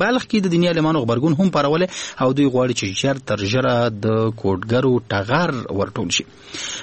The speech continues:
د وخت د کمی له امله دغه راپور په دې ساعت کې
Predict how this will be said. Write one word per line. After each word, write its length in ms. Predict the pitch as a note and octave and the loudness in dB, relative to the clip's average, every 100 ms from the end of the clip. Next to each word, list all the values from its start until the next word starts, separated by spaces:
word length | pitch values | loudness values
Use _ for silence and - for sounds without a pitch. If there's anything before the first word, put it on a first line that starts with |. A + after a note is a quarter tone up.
| - D3+ D3+ D3 D3 | 0 2 2 0 2
د 120 | D#3+ F#3 | 2 2
وخت 280 | C4 - - G3 E3 | 0 -4 -2 -2 2
د 160 | F3 E3+ - | 2 2 0
کمی 200 | D3 F#3+ | 0 2
له 100 | C3 | 2
امله 180 | D3+ G3 - C#3 | 2 0 -2 -2
دغه 140 | C3 B2 | 0 0
راپور 340 | A2+ D#3 D3+ - | 2 2 2 0
په 200 | A#2+ A#2+ | 0 0
دې 120 | A#2+ A2+ | 0 -2
ساعت 200 | G#2 | -2
کې 60 | A2 | 0